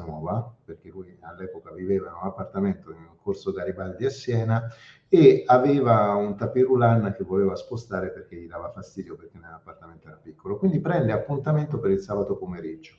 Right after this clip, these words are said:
già questo. Ma Cardiello passa davanti al bar, dove David è con questo suo amico, lo fermano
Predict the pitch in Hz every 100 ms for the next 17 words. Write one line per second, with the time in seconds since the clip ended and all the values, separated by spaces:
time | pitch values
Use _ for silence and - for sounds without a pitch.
0 | _ - 82 73 80 76 - _ - -
1 | - - - - _ _ _ 156 170 151
2 | 151 - - _ - 185 160 135 104 101
3 | 101 - - 147 113 - - 90 92 -
4 | - 87 98 117 120 101 92 90 90 85
5 | - 82 104 117 - - 98 95 87 -
6 | - 92 101 98 - - - - - 87
7 | 82 80 82 80 78 78 95 - _ _
8 | - 135 - 160 98 92 92 87